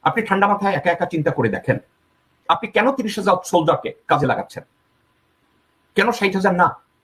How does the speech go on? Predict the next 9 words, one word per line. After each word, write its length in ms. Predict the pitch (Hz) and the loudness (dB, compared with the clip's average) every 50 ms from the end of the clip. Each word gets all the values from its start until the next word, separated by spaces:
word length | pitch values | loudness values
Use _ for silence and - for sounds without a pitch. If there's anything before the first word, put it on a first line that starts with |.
| _ _ _ _ _ _ _ | _ _ _ _ _ _ _
কেন 200 | - 190 196 214 | 0 2 2 4
নব্বই 360 | 214 185 160 151 156 202 196 | 4 4 2 2 2 2 2
হাজার 220 | 180 175 151 151 127 | 4 4 4 4 2
না? 320 | 107 107 113 - - - _ _ _ _ _ _ _ _ _ _ _ _ _ _ _ | 4 2 0 0 -2 -6 _ _ _ _ _ _ _ _ _ _ _ _ _ _ _
কেন 240 | - 247 262 311 330 | 0 2 4 4 4
বলেন 340 | 320 - 233 254 262 269 262 | 4 4 2 4 4 4 2
না 200 | 226 190 - - - _ _ _ _ _ _ _ _ _ - | 0 -2 -6 -6 -10 _ _ _ _ _ _ _ _ _ 0
যে 120 | 131 131 170 | 2 2 2
পুলিশের 600 | - - 226 226 247 - - - - - - | 2 2 2 2 2 2 2 0 -2 -2 -6